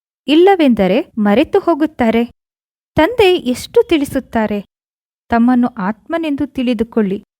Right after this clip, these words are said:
ಅನ್ಯರನ್ನು ಆತ್ಮದ ದೃಷ್ಟಿಯಲ್ಲಿ ನೋಡಿ, ಆದರೆ ಆ ದೃಷ್ಟಿ ಕುಳಿತುಕೊಳ್ಳುವುದೇ ಇಲ್ಲ. ರೂಪಾಯಿನಲ್ಲಿ ಒಂದು ಆಣೆಯೂ ಸಹ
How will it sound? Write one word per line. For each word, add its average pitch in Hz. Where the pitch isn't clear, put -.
ಅನ್ಯರನ್ನು 320
ಆತ್ಮದ 254
ದೃಷ್ಟಿಯಲ್ಲಿ 311
ನೋಡಿ, 196
ಆದರೆ 320
ಆ 302
ದೃಷ್ಟಿ 285
ಕುಳಿತುಕೊಳ್ಳುವುದೇ 294
ಇಲ್ಲ. 269
ರೂಪಾಯಿನಲ್ಲಿ 269
ಒಂದು 403
ಆಣೆಯೂ 370
ಸಹ 262